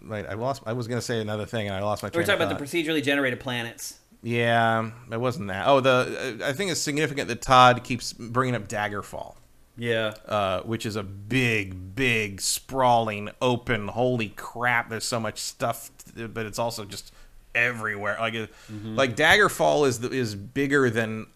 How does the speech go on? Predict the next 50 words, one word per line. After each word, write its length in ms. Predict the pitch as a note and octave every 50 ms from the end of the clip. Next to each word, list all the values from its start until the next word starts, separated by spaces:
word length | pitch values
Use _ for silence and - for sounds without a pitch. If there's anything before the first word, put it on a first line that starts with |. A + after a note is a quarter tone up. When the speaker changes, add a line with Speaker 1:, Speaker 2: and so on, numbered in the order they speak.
| _ -
Speaker 1:
any 280 | C3+ C#3 D3 D3+ C#3 B2+
of 80 | A#2
the 100 | A2+ A2+
other 180 | G#2+ G2+ G2+ F#2+
Elder 160 | F#2 F#2 - -
Scrolls 260 | - - F2 D2+ -
games. 420 | - D#2+ C#2 - - - - - - _ _ _ _ _ _ _ _
Like, 220 | - G2+ F#2 - -
area, 280 | A2 G#2+ G#2 G2 G2 -
it's, 180 | G#2 - - -
like, 140 | A2 G2+ - - - -
square 420 | - - - - B2+ A#2 A2 A2 G#2
mile 440 | F#2+ G#2+ G#2+ G#2 G#2 G2+ G2 F#2 F#2
wise. 400 | F#2 F2+ E2 C2+ B1+ - - A2+ A2+
Speaker 2:
Mm-hmm. 100 | G#2+ G#2+
Speaker 1:
Like, 100 | A2+ A#2
it's 140 | A2+ A2 -
gigantic. 1400 | A2 G2+ A2+ G#2+ G2 G2 F#2+ - - - - - - - - - - - D3 C3+ B2 A2+ - - - - - - - - - - - - - - - - - -
And, 220 | G#2 G2+ G2+ G2
uh, 200 | G2 G2 F#2+ F#2+ G2
it 80 | G2
did 160 | A2 D3+ D3
just 160 | C3+ B2 B2+ -
go 180 | B2+ A#2 A#2+
up 280 | A#2+ A2+ - - - - -
for 160 | - A2+ A2
free 540 | - - - - B2 C3 C3 A#2 G#2 F2+ -
on 220 | - G2+ G2+ G2+ G2
gog 380 | - A2+ A2+ A2+ G#2+ G#2+ G2+
with 160 | G#2 G2+ - F#2
all 160 | G#2+ G#2+ G#2
these 180 | G#2 G2 F2+
mo-, 220 | G2 G#2+ G#2 G#2 -
with 160 | A#2+ A2 G2+
this 100 | G#2 G2
mod 380 | G2+ G#2+ G#2+ G#2+ A2+ A2+ A2+ G#2
that 100 | G#2 -
made 200 | G#2 G#2+ G#2 G#2
it, 80 | G#2 G#2
like, 120 | G#2 G2
a 60 | G#2
more 160 | G2+ G#2+ G#2
of 80 | G#2 G2+
a 60 | F#2+
modern 340 | G2 G2+ G2 G#2 G#2 G2+ G2
game, 240 | G2 G2+ G2+ G2+ G2
like, 180 | G2 F#2+ G2
done 140 | - A2 G2
in 100 | G2 G2
Unity. 520 | G2+ G#2 A2+ A2 G#2 F2+ D#2+ E2+ - -